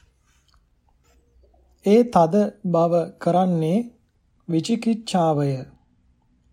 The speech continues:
ඒ චේතෝ කීලේකි. මේ ශාසනයෙහි පිළිවෙත් පිරීම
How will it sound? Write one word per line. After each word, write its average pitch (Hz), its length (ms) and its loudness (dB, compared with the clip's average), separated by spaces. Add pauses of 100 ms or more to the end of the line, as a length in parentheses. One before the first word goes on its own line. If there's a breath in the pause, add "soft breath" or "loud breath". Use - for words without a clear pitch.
(540)
ඒ 156 220 -2
චේතෝ 185 560 -2
කීලේකි. 156 800 -2 (1500)
මේ 202 200 2
ශාසනයෙහි 202 800 4
පිළිවෙත් 180 520 -2
පිරීම 175 480 0